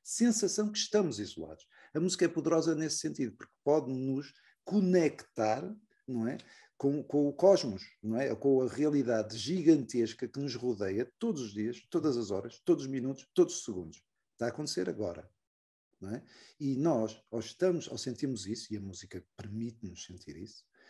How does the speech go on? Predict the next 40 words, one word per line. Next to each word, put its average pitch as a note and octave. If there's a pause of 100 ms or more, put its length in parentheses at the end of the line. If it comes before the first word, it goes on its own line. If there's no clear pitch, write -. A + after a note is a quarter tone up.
(160)
então A2
é G2+
de A#2
uma G#2+
forma G2+
ritualizada, G2 (320)
como B2
falava A2
há G2+
um G#2
bocado G#2
e G2
bem G2
o F#2+
José, - (100)
não F#2
é? G2
De G#2+
uma G#2+
forma G#2
ritualizada, F#2+ (160)
não G2+
é? -
A B2+
música G#2+
é G2
um F2+
ritual, A2+ (340)
porque A#2 (120)
a G#2+
música B2
é C3
apenas C#3
uma C3+
organização C3+ (240)
dos C#3
sons. G#2+ (260)
O G2+
som F3
puro C#3